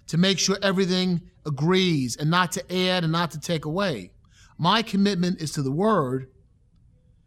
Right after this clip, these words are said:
to try to help you come to Jesus Christ. Your commitment is to Jesus Christ. He is your master.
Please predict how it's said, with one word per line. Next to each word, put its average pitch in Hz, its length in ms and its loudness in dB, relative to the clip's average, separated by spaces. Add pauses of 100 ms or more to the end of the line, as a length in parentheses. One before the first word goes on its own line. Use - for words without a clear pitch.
(120)
to 151 100 -6
try 185 260 4
to 175 60 0
help 202 500 0
you 175 260 -2
come 190 260 -4
to 160 100 -4
Jesus 151 460 0
Christ. 196 480 -2 (200)
Your 240 280 2
commitment 165 640 -2 (160)
is 165 120 -6
to 151 120 -6
Jesus 139 400 -2
Christ. 196 400 -4 (220)
He 226 380 2
is 180 200 2
your 165 160 2
master. 160 640 -2